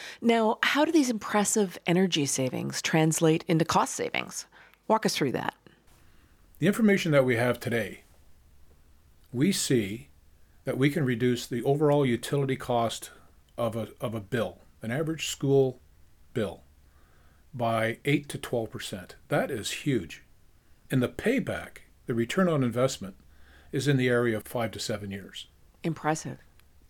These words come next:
Speaker 2: And as I mentioned before, forty percent, roughly, of those savings will be in gas. So that when we take that reduction and compare it to the total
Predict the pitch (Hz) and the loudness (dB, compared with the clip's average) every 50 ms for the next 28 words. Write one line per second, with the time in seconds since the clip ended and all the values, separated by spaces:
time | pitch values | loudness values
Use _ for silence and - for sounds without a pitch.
0 | - - 135 127 127 120 135 131 135 165 180 - 170 127 127 - - 170 147 123 | -8 -4 0 0 2 2 4 4 4 4 2 2 0 -2 -2 -4 -4 -6 -6 -6
1 | 113 - - - _ - - - 156 143 156 190 190 - - 196 - - - 170 | -6 -8 -16 -20 _ -20 -10 -4 0 2 2 2 0 -2 -2 -2 -2 0 0 0
2 | 139 113 107 110 - - - - _ _ _ - - 117 110 107 - - - 98 | 0 0 -2 -6 -10 -16 -20 -20 _ _ _ -8 -4 -2 -2 -2 -2 -4 -8 -8
3 | 123 180 - - _ - _ _ _ - _ - - - - - _ _ - 147 | -8 -8 -10 -14 _ -20 _ _ _ -20 _ -20 -20 -20 -20 -20 _ _ -6 -6
4 | 131 117 127 120 117 - - 147 139 139 113 107 95 95 98 - - - - - | -2 0 0 0 0 0 4 4 6 4 4 2 -6 -12 -14 -18 -20 -20 -20 -20
5 | - - _ _ _ _ _ - 123 120 113 123 120 110 110 107 113 107 98 92 | -20 -20 _ _ _ _ _ -4 -2 0 2 2 2 2 2 0 0 -2 -4 -6
6 | - - - - - - - _ _ _ _ _ - _ _ _ _ - - 139 | -8 -12 -14 -14 -16 -16 -18 _ _ _ _ _ -20 _ _ _ _ -6 -2 4
7 | 127 135 135 139 131 123 120 120 120 - - 175 214 196 - - 156 160 147 143 | 6 6 6 6 4 4 4 2 0 0 -2 -2 -2 0 0 2 4 4 2 2
8 | - - - - - - - - - - 139 123 110 127 127 131 123 - - 107 | 0 -8 -20 -20 -20 -20 -20 -14 -2 0 2 2 6 6 6 6 6 4 -2 -6
9 | 92 92 - - - _ _ - - 131 117 - 139 127 - - 151 151 151 151 | -6 -8 -14 -18 -20 _ _ -12 -6 -6 -4 -2 -2 -4 -2 0 2 2 2 0
10 | 147 - 139 110 110 107 - - 160 156 156 156 151 147 143 | 0 -4 -4 -4 -4 -6 -4 0 0 2 2 2 -2 -4 -6